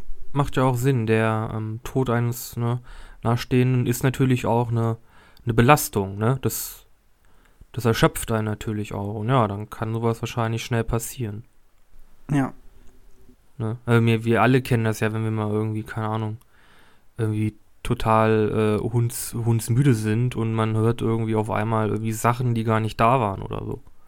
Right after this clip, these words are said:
Speaker 2: Ja. <laughs> Ja, auf jeden Fall. Also ich finde das insofern interessant, weil sich quasi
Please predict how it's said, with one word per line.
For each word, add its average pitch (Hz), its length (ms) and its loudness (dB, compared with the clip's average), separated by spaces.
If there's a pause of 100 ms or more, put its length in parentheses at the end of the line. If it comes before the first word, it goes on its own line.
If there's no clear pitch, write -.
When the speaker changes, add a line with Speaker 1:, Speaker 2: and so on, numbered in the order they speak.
(720)
Speaker 2:
Ja. 131 220 4 (600)
<laughs> - 600 0
Ja, 139 240 4 (160)
auf 127 220 -4
jeden 131 140 0
Fall. 135 280 -2 (1700)
Also 143 180 6
ich 147 120 2
finde 190 240 6
das 147 200 4
insofern 160 480 2
interessant, 147 720 2
weil 127 240 4
sich 127 440 0
quasi 117 920 0